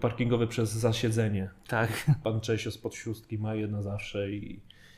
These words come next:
Speaker 1: jak on, y, s-, odjedzie już do krainy wie-, wiecznych dróg, to jego syn tam będzie parkował.
Speaker 2: No, no jest dziedziczny i przechodzi. E, ale, mm, wiesz,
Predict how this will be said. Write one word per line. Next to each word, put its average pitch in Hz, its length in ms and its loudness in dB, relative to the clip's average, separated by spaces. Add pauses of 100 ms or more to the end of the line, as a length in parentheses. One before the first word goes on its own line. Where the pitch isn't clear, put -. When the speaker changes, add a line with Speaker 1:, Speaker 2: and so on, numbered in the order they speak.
(220)
Speaker 1:
jak 101 260 0
on, 98 380 2 (140)
y, 87 120 -4 (320)
s-, - 300 -10
odjedzie 110 380 4
już 101 200 2
do 107 420 0
krainy 110 500 2
wie-, 107 340 4
wiecznych 113 380 0
dróg, 113 320 0 (400)
to 104 100 -4
jego 104 180 2
syn 101 200 0
tam 98 120 -2
będzie 95 240 -4
parkował. 95 420 -10 (200)
Speaker 2:
No, 220 140 0
no 208 120 -4
jest 170 160 -2
dziedziczny 135 600 -4
i 107 40 -4
przechodzi. 110 480 -2 (380)
E, 127 440 4
ale, 139 300 6
mm, 104 520 0
wiesz, 127 220 -2